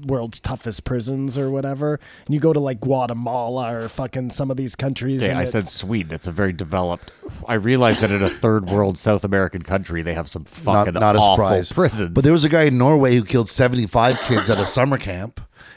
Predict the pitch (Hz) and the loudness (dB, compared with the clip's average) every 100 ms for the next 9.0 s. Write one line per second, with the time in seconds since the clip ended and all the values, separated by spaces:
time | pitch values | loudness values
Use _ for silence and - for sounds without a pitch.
0 | - 95 117 151 135 107 101 101 92 90 | -10 -2 0 2 0 0 -2 0 -2 -4
1 | - 82 87 95 107 110 131 120 107 95 | -8 -8 -8 -8 -6 -4 -4 -4 -4 -4
2 | 95 110 98 110 98 95 107 147 165 180 | -6 -6 0 0 0 -2 -2 0 0 0
3 | 180 151 135 143 165 117 - 151 170 147 | -2 -2 -4 -2 -4 -8 -8 2 4 4
4 | 151 151 147 110 90 - 127 147 127 - | 4 4 2 0 -6 -12 -6 -6 -4 -2
5 | - 139 160 160 - 135 131 - 143 131 | -2 0 0 -2 -2 -2 -2 -4 -4 -2
6 | 127 113 - 123 127 151 190 202 233 113 | -2 -2 -2 -2 -4 -4 -4 -4 -2 0
7 | 104 85 - 131 131 - - - 127 110 | 2 0 -4 -4 -4 -4 -12 -8 -4 -4
8 | 113 135 160 - 101 127 120 110 - | -2 0 2 2 2 4 4 2 -2